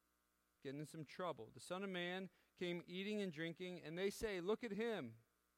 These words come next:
He's a glutton and a drunkard, a friend of tax collectors.'" That was a despised group of people at the time. "And sinners. Yet wisdom is justified by her deeds." See, our Lord, if you read Matthew, Mark, Luke, and John,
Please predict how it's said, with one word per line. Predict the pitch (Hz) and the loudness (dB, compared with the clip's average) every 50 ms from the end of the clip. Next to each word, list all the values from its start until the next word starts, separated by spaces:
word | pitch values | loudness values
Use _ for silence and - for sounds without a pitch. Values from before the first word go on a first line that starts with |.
| _ _ _ _ _ _ _ _ _ _ - | _ _ _ _ _ _ _ _ _ _ 0
He's | 185 202 175 196 | 2 2 4 4
a | 190 | 2
glutton | 170 165 185 208 233 240 202 170 165 143 123 117 107 - _ _ _ _ - | 4 6 8 8 10 8 8 6 4 0 0 0 -2 -8 _ _ _ _ -4
and | 156 160 | -2 -2
a | |
drunkard, | 156 135 131 175 202 214 226 220 - - 139 113 107 113 117 - _ _ _ _ _ _ _ _ _ _ _ _ _ _ _ _ - | -2 0 2 4 6 6 4 2 0 -2 -4 -4 -4 -8 -14 -20 _ _ _ _ _ _ _ _ _ _ _ _ _ _ _ _ -16
a | - | -12
friend | - - 208 220 226 226 | -2 4 4 6 8 6
of | 214 - - | 6 4 2
tax | - - - 202 208 208 - - - | -8 -4 2 2 2 2 0 -4 -6
collectors.'" | - - 139 127 113 - - 104 101 120 | -2 2 2 2 2 0 -4 -8 -6 -2
That | 135 | -2
was | 160 156 | -2 -2
a | 147 131 | -4 -6
despised | 131 135 - - - - - - - - - 185 202 208 196 170 | -8 -8 -6 -6 -6 -8 -10 -14 -12 -8 -4 -2 0 0 0 -2
group | - 202 202 165 | -4 -8 -8 -8
of | 170 156 | -10 -10
people | - 190 185 - - 143 131 | -8 -8 -8 -6 -6 -4 -4
at | 120 - | -4 -6
the | 120 | -8
time. | - - - 123 110 101 107 113 - _ _ _ _ _ _ _ _ - | -14 -10 -10 -10 -8 -10 -12 -16 -20 _ _ _ _ _ _ _ _ 0
"And | 151 151 151 151 - | 2 2 2 2 0
sinners. | - - - - 214 220 208 190 156 120 104 101 - - - - - _ _ _ _ _ _ _ _ _ _ _ _ _ _ _ _ _ _ _ _ _ _ _ _ _ _ _ _ - | -2 -4 -2 0 2 2 2 2 0 -2 -4 -8 -14 -18 -20 -20 -20 _ _ _ _ _ _ _ _ _ _ _ _ _ _ _ _ _ _ _ _ _ _ _ _ _ _ _ _ -8
Yet | 127 117 98 | -8 -8 -6
wisdom | 113 143 175 202 190 - 226 220 208 | -4 -4 -4 -4 -4 -4 -4 -4 -4
is | 185 - | -4 -6
justified | - - 151 156 - - 151 143 - - 139 131 127 127 - | -4 -4 -4 -4 -4 -8 -10 -8 -6 -4 -4 -4 -4 -4 -4
by | 131 120 117 | -4 -4 -4
her | 120 123 120 | -4 -6 -8
deeds." | 117 120 123 120 107 - | -8 -10 -10 -10 -10 -8
See, | - 170 165 | -4 -4 -4
our | 143 - 165 180 214 247 247 | -2 0 2 2 4 4 4
Lord, | 233 208 190 180 170 156 | 4 4 4 4 4 4
if | 143 - | 2 -2
you | 190 214 208 | -4 -8 -6
read | 175 165 175 190 202 214 220 180 | -4 -2 -2 -2 -2 -2 -6 -6
Matthew, | 170 170 165 170 180 - - 185 | -4 -4 -4 -4 -4 -6 -8 -8
Mark, | 175 165 165 165 160 - - | -2 0 0 0 0 -2 -4
Luke, | 156 160 147 - | -6 -4 -4 -4
and | 156 147 147 | -6 -6 -6
John, | 120 131 127 123 117 113 110 110 | -6 -6 -6 -6 -8 -10 -14 -16